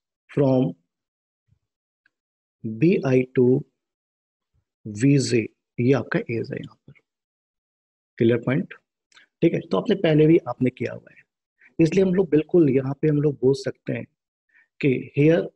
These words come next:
order is important, here order is important, बहुत important है order यहाँ पर, Important।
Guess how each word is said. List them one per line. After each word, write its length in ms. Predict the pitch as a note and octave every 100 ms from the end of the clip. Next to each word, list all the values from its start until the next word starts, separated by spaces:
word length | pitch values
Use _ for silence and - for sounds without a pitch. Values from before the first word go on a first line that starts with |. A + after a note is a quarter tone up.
| - C3
order 160 | C#3+ D#3
is 120 | -
important, 800 | C3 - B2 - - - _ - _ _ _ _ _ _ _ _ _ _ _
here 300 | C3 B2+ B2 - _ _ _ _ _ _ _ _ _ _ _ _ _ _ _ _ _
order 260 | B2 B2 D3 C3+
is 240 | B2 C3 - - _ _ _ _ _ _ _ _ _
important, 800 | B2 A#2+ - A#1+ - - _ _ _ _ _ _ _ _
बहुत 280 | B2+ C3+ C3+
important 560 | A#2 - A2+ - A#2
है 60 | - -
order 300 | A#2+ A#2 A2+
यहाँ 200 | - A#2 _
पर, 60 | - _ _ _ _ _ _ _ _ _ _ _ _ _ _ _ _ _ -
Important। 600 | A#2 A2+ G#2 - -